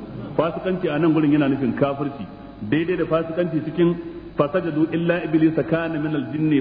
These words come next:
fa fasaqa an amri rabbih. Daidai da fasikanci cikin afaman kana mu'minan kaman kana fasiqa la yastawun. Amma allazina amanu wa amilus salihati falahum jannatul ma'wa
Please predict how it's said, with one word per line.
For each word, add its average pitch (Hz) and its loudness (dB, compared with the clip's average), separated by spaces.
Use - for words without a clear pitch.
fa 135 2
fasaqa 156 -2
an 147 -2
amri 165 2
rabbih. 113 -2
Daidai 175 2
da 165 -2
fasikanci 165 0
cikin 170 2
afaman 143 0
kana 170 2
mu'minan 160 2
kaman 143 4
kana 165 4
fasiqa 170 0
la 151 2
yastawun. 165 2
Amma 156 0
allazina 143 2
amanu 160 0
wa 143 0
amilus 151 0
salihati 143 0
falahum 143 2
jannatul 131 2
ma'wa 175 2